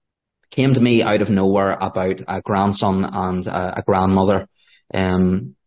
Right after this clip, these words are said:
who have been landed together. Neither of them really want to be in each other's company for, for an extended period of time. However, they just have to sort of grit and bear it and get on with things, and how that relationship could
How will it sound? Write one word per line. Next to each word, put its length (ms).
who 240
have 380
been 160
landed 420
together. 480
Neither 360
of 80
them 340
really 500
want 240
to 60
be 120
in 80
each 140
other's 240
company 420
for, 340
for 160
an 180
extended 500
period 260
of 120
time. 440
However, 300
they 120
just 180
have 160
to 380
sort 160
of 100
grit 160
and 120
bear 180
it 60
and 140
get 120
on 140
with 120
things, 340
and 420
how 420
that 160
relationship 520
could 300